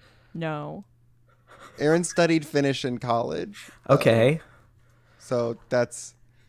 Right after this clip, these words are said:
Speaker 2: that's why
Speaker 1: I mean,
Speaker 2: Finnish
Speaker 1: I
Speaker 2: has a
Speaker 1: have
Speaker 2: place in our life.
Speaker 1: history with Finnish, but <laughs> I do not have Finnish
Speaker 2: But it does not go back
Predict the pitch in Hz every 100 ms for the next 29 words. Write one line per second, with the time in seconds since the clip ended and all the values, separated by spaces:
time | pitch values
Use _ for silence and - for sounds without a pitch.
0 | _ _ _ _ _ - 170 165 185 190
1 | 208 196 202 247 285 240 185 180 143 -
2 | 127 254 233 214 190 185 226 214 160 165
3 | - - - 175 190 - 208 - 208 151
4 | 165 170 180 - 220 151 143 180 175 190
5 | 165 170 180